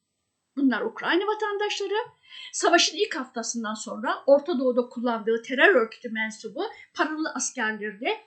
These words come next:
Ukrayna'ya kaydırdı. Aslında A B D'li stratejistler, e, bunları açıklıyorlar, zaten yazıyorlar, çiziyorlar. "A B D bir bölgeyi," diyorlar, "hakimiyet altına almak istediğinde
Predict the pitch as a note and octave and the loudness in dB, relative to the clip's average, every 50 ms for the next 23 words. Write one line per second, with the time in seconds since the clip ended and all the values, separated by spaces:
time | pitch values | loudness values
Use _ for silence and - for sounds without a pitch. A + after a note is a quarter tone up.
0 | _ _ E4 - - - C#4 A#3 G#3 G3+ G3+ G#3+ B3 E4+ F#4+ - - A#3+ B3 G#3+ | _ _ -12 -12 -10 -6 -6 -6 -6 -6 -8 -6 -4 -4 -4 -4 -2 -2 -2 -2
1 | F#3+ - - - _ _ _ _ _ _ _ _ _ _ _ _ _ - G#4 B4 | -2 -6 -12 -20 _ _ _ _ _ _ _ _ _ _ _ _ _ 4 6 6
2 | A#4+ - B4+ C5 B4 A4 F4 D#4+ F4 - - - _ _ _ - - _ D4+ A4+ | 6 6 4 4 4 6 4 4 4 4 0 -6 _ _ _ -20 4 _ 10 10
3 | A#4 A#4+ A#4 - A4 A4+ - F4 F4+ - - - - - - F4+ E4+ E4+ E4 D#4+ | 12 12 10 10 8 6 4 2 -2 -4 -6 -8 -10 -10 -2 -2 -2 -2 0 -2
4 | C4+ B3+ C4+ - - G#3 A3 C#4+ - C#5 - - - _ _ _ _ _ _ _ | -2 -2 -2 -4 -4 0 2 2 2 0 -4 -12 -20 _ _ _ _ _ _ _
5 | _ _ _ _ _ _ _ _ _ _ _ _ _ _ _ - B3 B3 A#3+ A3+ | _ _ _ _ _ _ _ _ _ _ _ _ _ _ _ -10 -8 -4 -4 -2
6 | A3 G#3 G#3 A#3 F4 C#5 D5 D5 C#5 C#5+ D5+ - - - - - - A4 G#4 A4+ | -4 -2 2 2 4 8 10 10 10 10 8 8 4 0 0 4 6 8 8 8
7 | A4 E4 D4 A3+ A#3 A#3 C4 C#4 D4 D#4+ F#4 F4 D#4 F4 F4 D4+ D#4+ F4 D4+ C4 | 8 6 4 2 2 2 0 -2 -2 0 0 2 2 2 2 2 0 -2 0 0
8 | C#4 F4+ G4 - - G#4 D#4 D4+ D#4+ B3+ G#3 F3 E3+ - C4 - _ _ _ _ | 0 0 0 2 0 0 2 2 -2 -2 -2 -6 -10 -10 -12 -12 _ _ _ _
9 | _ - - _ - F#4 B4 C5 B4 B4+ A#4+ A4 A4+ G#4 F4 F4+ A4 A4+ - G#4 | _ -20 -14 _ 8 10 10 12 12 12 10 12 10 8 8 6 4 6 6 6
10 | G#4+ G4 C#4+ E4 G4 G4 G4 D4+ B3+ B3 G#3+ F#3+ - - E3+ A3 - C4+ D#4 D4+ | 4 6 6 6 6 6 6 4 2 -2 -2 -4 -6 -10 -14 -10 -8 -8 -6 -2
11 | - G#4 F#4+ E4 E4+ - - C4 A3 B3+ B3 B3 G#3+ G#3 G#3 G#3+ G#3 G#3+ - - | -2 0 0 0 -2 -2 -4 -6 -6 -6 -6 -10 -12 -12 -12 -12 -10 -10 -10 -6
12 | - B3+ A3 A3+ A3+ G3 F#3 G#3+ | -4 -4 -4 -4 -6 -6 -4 -6